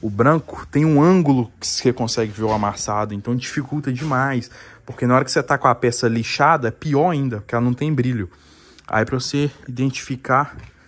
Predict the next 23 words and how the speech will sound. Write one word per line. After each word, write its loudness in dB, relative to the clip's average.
é 0
muito 2
difícil. -10
Mas -4
nós -8
vamos -6
ter -6
que -8
mexer -4
nisso -6
aí -4
de -6
novo, -6
porque -6
não -2
passou, -6
não. -6
Aí, -4
capinha -12
do -12
retrovisor, -8
black -4
piano. -4